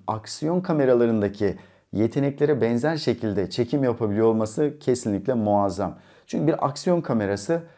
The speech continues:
yani hemen şu karşıda çanta var. Hatta ben o çantanın fotoğrafını da çekeyim. Şimdi kalkmayayım buradan, kadrajı bozmayayım. Şöyle hemen çektim arkadaşlar. Ekranlarda da görüyorsunuz.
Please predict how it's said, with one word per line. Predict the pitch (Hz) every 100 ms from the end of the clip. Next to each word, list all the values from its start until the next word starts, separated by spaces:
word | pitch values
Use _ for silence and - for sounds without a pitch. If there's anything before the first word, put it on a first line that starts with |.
| _ _
yani | - 139 139
hemen | 147 131
şu | - 139 -
karşıda | 127 123 - -
çanta | 127 120 127 113
var. | 101
Hatta | 101 101
ben | 101
o | 107
çantanın | - 113 101 113
fotoğrafını | 107 110 117 107 113 113
da | 101
çekeyim. | - 110 131 123 - - -
Şimdi | - 104 98
kalkmayayım | 120 113 - 101 101
buradan, | 98 98 101
kadrajı | 110 104 104 101 107
bozmayayım. | 110 107 104 107 - - - _
Şöyle | - 170 139 131
hemen | 120 107
çektim | - 147 143 98
arkadaşlar. | 85 85 92 92 - 139 - - _ -
Ekranlarda | 139 - 117 101 92 92 92
da |
görüyorsunuz. | 92 135 113 92 - 135 147